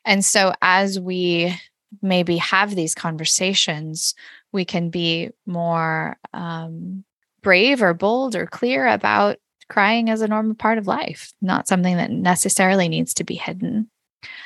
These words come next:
But in the meantime, until we change the social cultural <laughs> conversation around crying in public, I definitely recommend the big glasses.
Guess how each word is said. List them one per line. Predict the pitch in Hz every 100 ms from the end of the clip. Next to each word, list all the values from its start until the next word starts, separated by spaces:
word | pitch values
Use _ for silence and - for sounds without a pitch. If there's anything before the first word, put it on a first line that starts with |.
| - -
But | -
in | 226 220
the |
meantime, | 220 226 233 196 170
until | 175 185 196
we | 185
change | 175 214 190 185
the |
social | 175 165 - 156
cultural | 151 175 165 208 180 220
<laughs> | 220
conversation | 240 208 208 302 - 302
around | 214 190 190
crying | - 208 196
in | 185
public, | 196 180 170
I | - 180
definitely | 170 180 - 175 170
recommend | 160 156 170 165 160
the |
big | 151 165
glasses. | - - - - - -